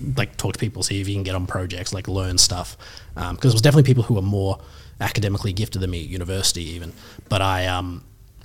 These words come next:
probably was more likely to pursue a research career because I had more connections and I had more, like, real research experience.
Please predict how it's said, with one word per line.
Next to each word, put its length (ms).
probably 220
was 100
more 200
likely 300
to 80
pursue 260
a 60
research 380
career 240
because 240
I 20
had 100
more 160
connections 640
and 160
I 100
had 180
more, 140
like, 180
real 400
research 400
experience. 580